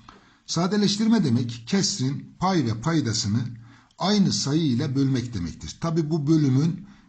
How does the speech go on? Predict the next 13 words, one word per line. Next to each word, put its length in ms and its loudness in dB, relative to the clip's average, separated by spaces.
bölünmeyeceği, 1120 2
bölünmeyecek 680 0
derecede 500 0
olmasına 720 0
kadar 340 -2
devam 280 0
etmesidir. 720 -8
Yani 380 2
hem 360 -2
payı 400 2
hem 260 0
de 160 -2
paydayı 640 0